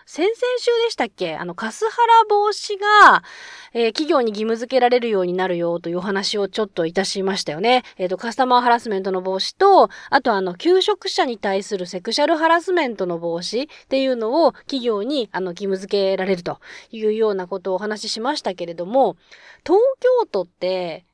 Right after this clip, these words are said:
え、その前からカスタマーハラスメント防止の条例っていうのがありまして、まあ、あの、カスタマーハラスメントに対応しましょうねっていうのがあったんですよ。東京都の条例で。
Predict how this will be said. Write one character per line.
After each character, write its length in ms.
え、 120
そ 100
の 100
前 300
か 140
ら 280
カ 140
ス 80
タ 120
マ 180
ー 20
ハ 100
ラ 140
ス 120
メ 160
ン 140
ト 180
防 260
止 120
の 140
条 320
例 200
っ 40
て 160
い 80
う 60
の 120
が 100
あ 60
り 100
ま 120
し 100
て、 300
ま 100
あ、 60
あ 20
の、 140
カ 140
ス 40
タ 80
マ 100
ー 40
ハ 80
ラ 100
ス 100
メ 120
ン 40
ト 100
に 100
対 220
応 160
し 160
ま 120
し 100
ょ 60
う 40
ね 120
っ 40
て 140
い 80
う 40
の 80
が 200
あ 20
っ 40
た 180
ん 40
で 60
す 100
よ。 200
東 160
京 120
都 120
の 100
条 220
例 180
で。 160